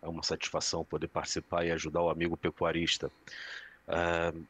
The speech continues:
já tá se tornando comum, né, nós ficarmos, nós antigamente ficávamos an-, ficamos ansiosos com, com, com os números, agora já é padrão os números virem aí próximo a, a, a recorde ou até mesmo superando,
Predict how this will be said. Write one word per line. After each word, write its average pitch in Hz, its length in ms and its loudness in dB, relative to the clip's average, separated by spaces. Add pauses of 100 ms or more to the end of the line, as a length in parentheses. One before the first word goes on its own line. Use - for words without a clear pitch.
(200)
já 110 260 0
tá - 160 2
se 147 160 0
tornando 110 1040 4 (240)
comum, 117 500 4
né, 95 240 2
nós 90 560 2
ficarmos, 95 800 -2 (180)
nós 98 300 2
antigamente 104 440 2
ficávamos 104 460 0
an-, 101 180 2
ficamos 101 600 -2
ansiosos 95 840 2 (180)
com, 87 220 -4
com, 87 260 -2
com 95 200 2
os 78 120 2
números, 87 420 2
agora 113 680 6
já 120 200 2
é 123 220 6 (240)
padrão 107 460 4 (460)
os 87 160 -8
números 92 360 -2
virem 95 320 0
aí 92 140 2
próximo 90 760 2
a, 85 120 2
a, 78 500 0
a 78 60 4
recorde 95 520 2
ou 101 140 6
até 95 220 2
mesmo 92 340 -4
superando, 90 640 2